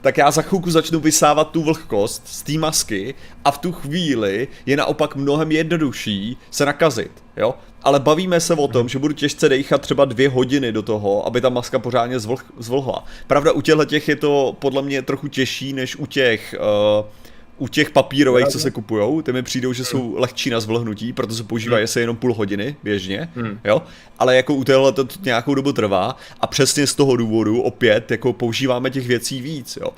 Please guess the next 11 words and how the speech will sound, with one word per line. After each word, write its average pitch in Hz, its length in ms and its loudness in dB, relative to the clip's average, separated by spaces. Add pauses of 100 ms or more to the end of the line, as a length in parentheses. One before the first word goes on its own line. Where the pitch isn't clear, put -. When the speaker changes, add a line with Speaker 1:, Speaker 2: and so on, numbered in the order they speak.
(220)
Speaker 1:
Není 123 180 -2
problém, 123 460 2
tyjo, 110 180 0
šátek, 110 460 -2
tyjo, 117 260 -2 (240)
koupíte 117 360 -6
za 110 120 -2
padesát 110 420 -4
korun, 104 300 -4
jako, - 200 -14
to. - 160 -18